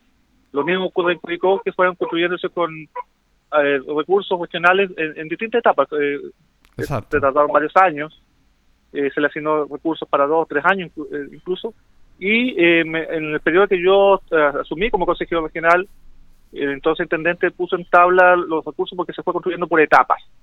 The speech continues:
Speaker 1: y cada etapa significaba inversiones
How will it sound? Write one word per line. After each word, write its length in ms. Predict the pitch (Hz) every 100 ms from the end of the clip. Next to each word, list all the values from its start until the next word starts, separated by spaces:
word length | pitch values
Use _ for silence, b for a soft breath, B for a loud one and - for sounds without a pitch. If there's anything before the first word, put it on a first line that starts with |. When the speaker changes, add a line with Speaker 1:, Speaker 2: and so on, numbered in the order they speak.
| _ _ _ - - -
Speaker 1:
y 320 | 156 165 160
cada 220 | 185 190
etapa 400 | 190 196 214 208
significaba 640 | - 160 156 170 170 170 165
inversiones 720 | 156 - 175 165 156 139